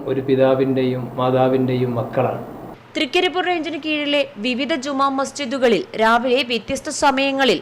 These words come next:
Speaker 2: പെരുന്നാൾ നമസ്കാരം നടന്നു. ത്യാഗവും സഹനവും മാനവികതയും ജീവിതത്തിൽ പുലർത്തേണ്ടതിന്റെ പ്രാധാന്യം ഓർമ്മിപ്പിച്ചുകൊണ്ട് ഇമാമുമാർ കുത്തുബ നടത്തി. പുത്തൻ വസ്ത്രങ്ങൾ അണിഞ്ഞ് കുട്ടികളും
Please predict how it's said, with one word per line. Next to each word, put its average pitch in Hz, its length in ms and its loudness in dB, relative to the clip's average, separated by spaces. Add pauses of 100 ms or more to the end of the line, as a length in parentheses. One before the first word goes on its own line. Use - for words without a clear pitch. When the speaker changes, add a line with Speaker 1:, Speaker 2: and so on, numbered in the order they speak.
(280)
Speaker 2:
പെരുന്നാൾ 277 460 2
നമസ്കാരം 247 560 0
നടന്നു. 190 240 0 (420)
ത്യാഗവും 254 520 4 (120)
സഹനവും 262 500 2 (100)
മാനവികതയും 302 800 2 (100)
ജീവിതത്തിൽ 262 380 -4 (160)
പുലർത്തേണ്ടതിന്റെ 285 840 2 (260)
പ്രാധാന്യം 262 640 2
ഓർമ്മിപ്പിച്ചുകൊണ്ട് 262 680 0 (280)
ഇമാമുമാർ 277 540 4 (140)
കുത്തുബ 247 440 2
നടത്തി. 185 320 0 (180)
പുത്തൻ 320 360 2
വസ്ത്രങ്ങൾ 330 500 2
അണിഞ്ഞ് 285 280 2 (120)
കുട്ടികളും 277 440 0